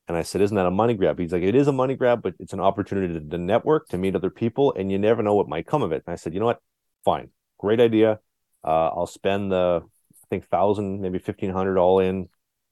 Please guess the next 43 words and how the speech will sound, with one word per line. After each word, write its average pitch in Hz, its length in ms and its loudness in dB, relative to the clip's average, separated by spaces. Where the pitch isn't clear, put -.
uh, 76 420 2
to 82 100 -8
do 104 200 4
this." 127 220 -2
I - 60 -8
mean, 80 140 -10
between - 260 -10
flights, 120 540 2
hotel, 101 600 6
the 90 120 2
actual, 85 320 -2
like, 78 180 -6
camp 110 320 -2
fee, 113 120 2
which 101 140 -2
is 95 100 -8
three 101 200 -2
hundred 98 240 -4
U 98 160 4
S, 98 260 2
which - 160 -8
is, 78 140 -8
like, 65 160 -8
I - 80 -2
know 120 80 4
it's 107 100 2
a 101 40 2
moneymaker 98 440 0
for 90 60 -4
the 82 80 -2
team, 90 180 -4
but 78 60 -4
it's 73 100 -8
kind 101 140 0
of 80 60 0
a 80 60 0
money 73 220 -4
grab. - 220 -8
But 104 80 2
anyway, 117 180 0
go 110 160 6
down 95 240 4
there, 92 260 0